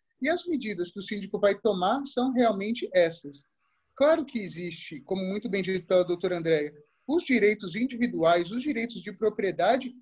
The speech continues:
eles ainda existem. Eles não deixaram de existir, mas nunca tiveram, o judiciário teve tão sensibilizado tratando o direito coletivo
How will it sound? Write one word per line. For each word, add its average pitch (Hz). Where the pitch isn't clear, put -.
eles 247
ainda 269
existem. 220
Eles 240
não 262
deixaram 277
de 226
existir, 185
mas 254
nunca 254
tiveram, 226
o 202
judiciário 233
teve 240
tão 302
sensibilizado 226
tratando 254
o 262
direito 269
coletivo 254